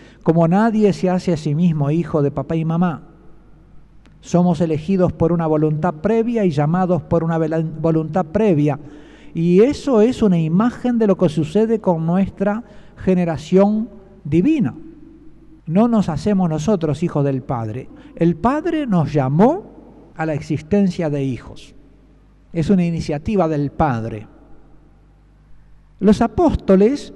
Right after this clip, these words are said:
le llamaron a este nuevo nacimiento la regeneración. En griego, la palingenesia.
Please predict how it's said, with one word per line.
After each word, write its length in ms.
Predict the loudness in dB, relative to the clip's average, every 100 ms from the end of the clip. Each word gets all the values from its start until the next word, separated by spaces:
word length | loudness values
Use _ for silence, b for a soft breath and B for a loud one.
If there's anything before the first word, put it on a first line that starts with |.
| -20 B B B
le 160 | 4
llamaron 640 | 6 6 4 2 2 2 0
a 140 | -4
este 340 | -4 -2 0 2
nuevo 320 | 4 4 2
nacimiento 920 | 2 0 0 2 2 0 0 0 0 -4 B B B
la 320 | -2 -2 -4
regeneración. 1700 | -8 -4 -2 -2 -4 -14 -16 -6 0 2 2 0 -4 -4 -4 -4 -10 -20 -20 -20 -20 -20 -20 -20 -20 -20 _ -20 -20 -20 -20 _ _
En 180 | -4 0
griego, 540 | 2 2 4 2 0 -2
la 160 | -4
palingenesia. 1600 | -2 -2 0 0 0 0 -2 -4 -2 2 2 2 0 -4 -4 -4